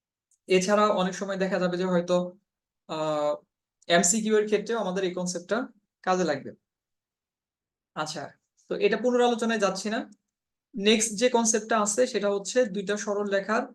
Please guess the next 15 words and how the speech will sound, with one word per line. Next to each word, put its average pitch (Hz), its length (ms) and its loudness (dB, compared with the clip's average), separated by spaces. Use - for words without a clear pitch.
ছেদবিন্দু 220 640 2
দিয়ে 220 200 4
যায় 214 220 2
এমন 208 180 -4
একটি 185 200 -12
সরল 185 260 2
রেখার 180 240 0
সমীকরণ 175 420 0
নির্ণয়। 135 280 -8
এখানে 196 320 4
দুই 208 160 6
নম্বরে 208 300 6
পাঁচটা 190 280 2
অঙ্ক 214 120 0
আছে, 233 160 0